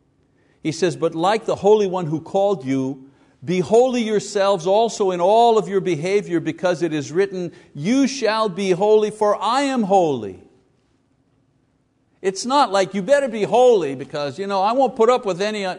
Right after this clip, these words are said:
that's not it. I called you to this thing called holiness. You now have an opportunity to have this thing called holiness because I've called you.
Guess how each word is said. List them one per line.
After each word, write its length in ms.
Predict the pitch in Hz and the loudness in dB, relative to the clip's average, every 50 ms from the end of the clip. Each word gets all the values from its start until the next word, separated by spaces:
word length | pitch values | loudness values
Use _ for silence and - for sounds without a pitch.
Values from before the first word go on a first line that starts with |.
| - - | -12 -18
that's 240 | 175 185 - - | -20 -20 -18 -12
not 220 | - 269 247 208 190 | -8 -6 -6 -4 -2
it. 400 | 208 247 233 175 127 117 - - _ _ _ _ _ _ _ _ _ _ _ _ _ _ _ _ _ _ _ _ _ _ | -2 -2 -2 -2 -6 -8 -12 -20 _ _ _ _ _ _ _ _ _ _ _ _ _ _ _ _ _ _ _ _ _ _
I 200 | - 196 240 254 | -6 -4 -4 -4
called 500 | 240 - - - 233 254 262 254 233 196 | -4 -6 -2 0 2 4 4 4 2 0
you 340 | 220 240 240 240 220 - - - _ _ _ _ - | -2 -2 -2 -2 -4 -6 -10 -20 _ _ _ _ -8
to 160 | - 202 202 | -4 -4 -2
this 360 | 170 170 220 240 240 - - | 0 0 2 2 0 0 -2
thing 360 | - - - 220 233 233 233 220 | -12 -4 -4 -4 -2 -2 -4 -4
called 280 | - 214 196 185 175 | 0 2 2 2 2
holiness. 760 | 131 - - 233 247 247 233 220 190 160 135 113 117 - - | 0 0 2 4 4 4 4 0 -2 -4 -4 -6 -8 -10 -8
You 100 | 180 185 | -8 -6
now 340 | 185 190 208 226 247 247 240 | -6 -4 -4 -2 -2 -2 -2
have 180 | 214 214 208 196 | -2 -2 -4 -4
an 100 | 190 185 | -2 -2
opportunity 800 | 190 196 190 190 - - - - 240 240 233 233 196 220 226 208 | -2 -2 -2 -4 -10 -10 -6 -4 -2 -2 -2 -4 -6 -8 -8 -6
to 100 | 190 175 | -8 -8
have 380 | 147 185 202 214 214 196 170 | -6 -2 -2 -2 -2 -2 -2
this 200 | 180 185 180 - | -2 -2 -2 -4
thing 300 | - - 208 220 226 220 | -6 -4 -4 -2 -2 -4
called 280 | - - 202 175 156 131 | -4 0 0 0 0 0
holiness 560 | - - 214 220 226 220 202 185 170 160 160 | 0 2 4 4 4 4 0 0 -2 -6 -8
because 360 | - 170 165 - 170 175 165 | -8 -14 -12 -10 -10 -8 -6
I've 240 | 170 165 170 - _ | -6 -6 -6 -8 _
called 480 | - - 220 247 262 269 262 202 165 151 | -6 0 2 2 4 4 2 2 0 -6
you. 240 | 139 120 95 87 | -8 -8 -8 -10